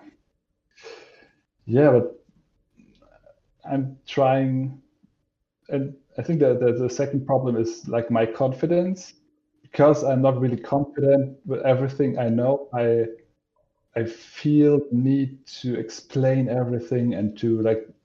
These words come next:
be understood by them. And I think, uh, at least I'm now trying to be, I'm just, like, giving them the example.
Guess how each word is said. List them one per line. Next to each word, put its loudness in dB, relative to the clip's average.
be -2
understood 2
by 6
them. 4
And 0
I 6
think, 0
uh, 0
at -4
least 0
I'm 2
now 2
trying 0
to -4
be, 0
I'm -4
just, 2
like, 0
giving 6
them 4
the 2
example. -4